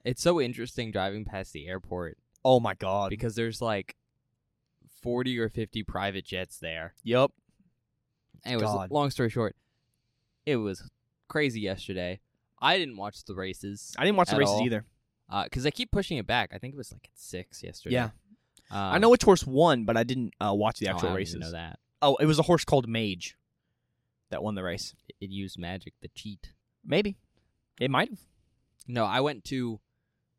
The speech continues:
Speaker 1: I went out to, like, a lunch with my mom.
Speaker 2: Mm-hmm.
Speaker 1: We went to a small town, soon to be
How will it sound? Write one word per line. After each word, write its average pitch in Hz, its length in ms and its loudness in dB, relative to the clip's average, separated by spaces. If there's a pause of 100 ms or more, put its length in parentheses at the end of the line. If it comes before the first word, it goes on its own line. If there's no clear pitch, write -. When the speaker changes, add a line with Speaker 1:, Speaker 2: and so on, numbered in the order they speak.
(280)
Speaker 1:
I 123 60 2
went 120 160 -2
out 101 200 -4
to, 101 100 -8
like, 82 340 -10 (580)
a - 100 -16
lunch 98 600 -8
with 90 220 -10 (100)
my 95 160 -10
mom. 85 360 -14 (220)
Speaker 2:
Mm-hmm. 147 220 0 (260)
Speaker 1:
We 117 100 -4
went 110 240 -2
to 101 200 -6
a 92 300 -8 (480)
small 120 340 -4
town, 101 480 -8
soon 113 280 -8
to - 100 -12
be 92 340 -12